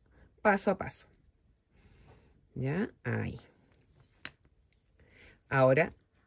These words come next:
lo mismo, pero lo repetimos arriba.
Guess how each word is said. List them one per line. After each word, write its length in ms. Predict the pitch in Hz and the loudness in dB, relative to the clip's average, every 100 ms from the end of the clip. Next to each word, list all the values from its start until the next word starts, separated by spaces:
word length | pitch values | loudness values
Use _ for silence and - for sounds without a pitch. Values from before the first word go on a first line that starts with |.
| _ _ _ | _ _ _
lo 160 | - 214 | 6 8
mismo, 380 | 247 302 349 440 539 - _ - | 8 6 6 4 4 -16 _ 0
pero 360 | 170 175 226 - _ | 2 4 2 0 _
lo 160 | - 151 | 0 2
repetimos 540 | 143 131 185 214 226 - | 4 2 2 0 0 -4
arriba. 500 | 285 262 160 101 | -4 0 0 -2